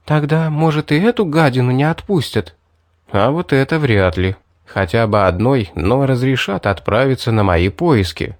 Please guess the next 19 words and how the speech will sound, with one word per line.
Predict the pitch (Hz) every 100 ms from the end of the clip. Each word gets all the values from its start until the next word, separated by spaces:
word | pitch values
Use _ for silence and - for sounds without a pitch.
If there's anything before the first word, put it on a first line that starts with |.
| _ _ _ -
Слишком | - - 175 - 160 160
уж | -
много | 156 202 220 143
их | 113 135 120
секретов | - 107 113 131 117 -
я | 101 113
разузнал, | 117 107 104 101 131 143
чтобы | 127 - 113 110
меня | 107 98 98
оставили | 107 - 98 101 101 95
в | 90
покое». | - 95 90 98 92 80 80 _ _ _ _ _ _ -
«Дарт, | 82 151 151 - - - _
а | 69 82 107
что, | - 180
если | 175 160 165 151
поговорить | 139 135 131 131 143
с | -
преподавателями, | 120 117 113 107 98 95 113 113 123 117